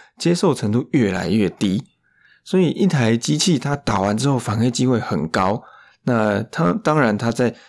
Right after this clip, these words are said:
市场接受度上就不会太好。另外一个原因很单纯，就是商业的考量。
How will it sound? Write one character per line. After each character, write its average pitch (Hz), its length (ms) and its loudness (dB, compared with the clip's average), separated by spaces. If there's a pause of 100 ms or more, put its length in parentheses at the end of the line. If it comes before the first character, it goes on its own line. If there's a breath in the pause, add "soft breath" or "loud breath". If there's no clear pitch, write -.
市 170 200 0
场 101 180 -4
接 117 140 0
受 117 160 0
度 110 180 -2
上 101 300 -4
就 104 100 -2
不 104 180 -6
会 135 160 0
太 117 180 -2
好。 - 340 -6 (1160)
另 233 160 4
外 208 140 6
一 - 20 4
个 151 100 2
原 117 200 4
因 135 160 2
很 104 220 0
单 127 200 2
纯， 101 240 0
就 113 140 0
是 110 100 0
商 110 240 0
业 107 160 2
的 82 80 -6
考 - 240 -8
量。 - 280 -10